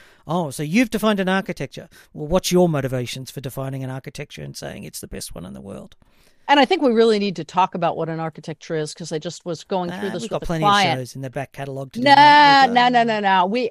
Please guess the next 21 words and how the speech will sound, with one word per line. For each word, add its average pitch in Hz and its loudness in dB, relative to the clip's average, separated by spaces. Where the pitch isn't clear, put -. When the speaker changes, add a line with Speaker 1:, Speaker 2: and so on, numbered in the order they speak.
Speaker 2:
I, 233 8
I 226 4
was 226 2
talking 247 0
with 202 -6
a - -6
client, 185 -4
and 165 -6
I, 156 -8
and 175 -4
I, 160 -6
I 214 6
was 202 -2
stunned 190 -2
because 190 -6
they 196 -6
kept - -12
falling 208 -4
into 196 -8
the, 170 -8
uh, 208 8